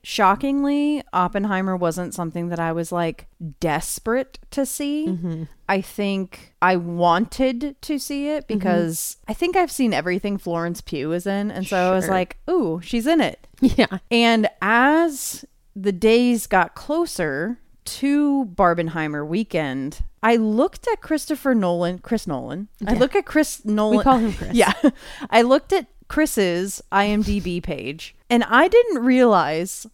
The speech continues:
Speaker 1: I'm a huge Christopher Nolan <laughs> fan.
Speaker 2: Right?
Speaker 1: And I didn't even, like, realize it because I
Speaker 2: Mm-hmm.
Speaker 1: was going through and I was like,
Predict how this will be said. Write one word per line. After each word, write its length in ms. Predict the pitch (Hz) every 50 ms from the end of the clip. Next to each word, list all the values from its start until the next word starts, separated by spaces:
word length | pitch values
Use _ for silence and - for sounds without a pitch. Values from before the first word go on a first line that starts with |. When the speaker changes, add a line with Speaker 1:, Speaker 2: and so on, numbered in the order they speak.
| -
Speaker 1:
I'm 240 | - 214 247 339 415 494 494 427
a 20 |
huge 560 | - - - - 254 240 240 269 302 262 -
Christopher 480 | - - 294 285 - - 294 - 302 220
Nolan 340 | 196 180 190 240 277 254 -
<laughs> 80 | -
fan. 180 | - 196 190 214
Speaker 2:
Right? 320 | 185 143 160 - 214 294 466 740 622 587 - 339 - - - - - -
Speaker 1:
And 140 | 294 294
I 80 | 285 285
didn't 240 | 262 269 302 269 320
even, 220 | 349 349 330 370 370
like, 180 | 370 381 269 247
realize 640 | 220 202 208 226 262 277 254 190 156 - 135 -
it 140 | 131 151 143 -
because 280 | - 202 202 233 196
I 60 | 240
Speaker 2:
Mm-hmm. 60 | 240 233
Speaker 1:
was 140 | 240 226
going 300 | 196 226 226 262 285 294
through 200 | 262 - 294 285
and 80 | 233 196
I 60 | 196 202
was 100 | 214 -
like, 240 | 214 196 185 -